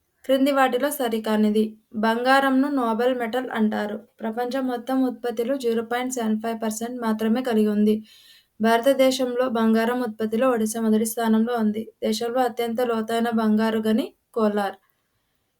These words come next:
క్రింది వాటిలో సరికానిది ఏది అని అడిగారు. Answer is భారతదేశంలో బంగారం ఉత్పత్తిలో ఒడిశా మొదటి స్థానంలో ఉంది. రాంగ్ అండి.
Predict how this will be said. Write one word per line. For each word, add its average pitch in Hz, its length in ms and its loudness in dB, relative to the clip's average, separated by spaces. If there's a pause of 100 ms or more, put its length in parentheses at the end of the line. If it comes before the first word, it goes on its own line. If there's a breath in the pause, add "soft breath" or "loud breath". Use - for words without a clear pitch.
(140)
క్రింది 262 280 4
వాటిలో 240 400 2
సరికానిది 220 640 2
ఏది 214 200 2
అని 277 140 0
అడిగారు. 208 460 -2 (1700)
Answer 240 420 -2
is - 100 -8 (260)
భారతదేశంలో 254 840 2
బంగారం 240 540 0
ఉత్పత్తిలో 233 540 0
ఒడిశా 233 360 0
మొదటి 233 320 -4
స్థానంలో 220 540 2
ఉంది. 214 280 0 (1400)
రాంగ్ 226 260 2
అండి. 202 240 -4